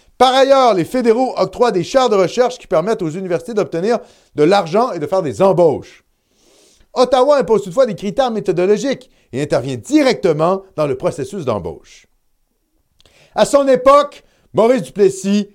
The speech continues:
avait mis les recteurs au pas. Si une université acceptait un dollar d'Ottawa,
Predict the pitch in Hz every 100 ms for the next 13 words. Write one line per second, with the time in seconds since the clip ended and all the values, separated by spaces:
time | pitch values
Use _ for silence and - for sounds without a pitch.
0 | _ - 123 160 196 190 143 135 - 170
1 | 151 117 101 - 101 - _ _ - -
2 | 269 247 220 202 202 208 190 170 175 165
3 | - 311 330 277 233 196 170 131 120 131
4 | 107 101 123 151